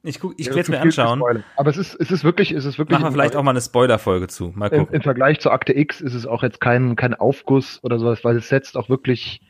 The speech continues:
Speaker 2: die Handlung oder die Geschichte einfach fort und, und geht nochmal ganz tief in das ganze Universum von Twin, Twin Peaks rein.
Speaker 1: Ich möchte noch einen Soundtrack aus dem letzten, aus den letzten zehn Jahren, äh, äh, loswerden,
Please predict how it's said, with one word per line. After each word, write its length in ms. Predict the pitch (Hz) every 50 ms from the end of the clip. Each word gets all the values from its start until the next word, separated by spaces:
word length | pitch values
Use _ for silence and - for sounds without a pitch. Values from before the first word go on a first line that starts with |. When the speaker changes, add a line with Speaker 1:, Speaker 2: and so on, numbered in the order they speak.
| _ _ _ _ _ _ _ _ -
Speaker 2:
die 100 | 113 110
Handlung 380 | 113 120 135 131 127 120 117 113
oder 260 | 143 123 117 117 113
die 100 | 104 110
Geschichte 360 | 107 107 - - 139 - 131 113
einfach 200 | 110 123 113 -
fort 460 | - - 117 110 117 123 127 113 -
und, 160 | 113 104 101
und 180 | - 117 104 -
geht 160 | - 120 -
nochmal 220 | 113 113 113 110
ganz 240 | 104 113 120 120 -
tief 220 | - - 123 113
in 80 | - 110
das 100 | 104 -
ganze 300 | - 110 110 107 - 110
Universum 580 | 110 110 104 95 101 104 107 104 104 101 101 -
von 220 | - 110 104 -
Twin, 180 | - 110 107 - _ _ -
Twin 160 | - 110 104
Peaks 300 | - 110 104 - - -
rein. 280 | 92 92 95 95 92 95 - - - - - - - - -
Speaker 1:
Ich 160 | - - -
möchte 160 | 147 160 160
noch 160 | 160 147 -
einen 320 | - 123 131 139 147 147 147
Soundtrack 480 | 139 - 127 131 139 131 135 117 113
aus 240 | - - 110 - -
dem 380 | - 110 107 104 104 104 104 104
letzten, 420 | 104 110 113 - - - 110 104
aus 80 | 110 -
den 100 | - 110
letzten 180 | 107 - - 98
zehn 220 | - 113 107 104
Jahren, 400 | 104 95 95 92 92 92 90 90
äh, 280 | 85 95 90 90 87 87 - - - - - - - _ _ - -
äh, 220 | 107 101 92 90
loswerden, 640 | 87 98 95 98 92 - - 95 92 98 104 110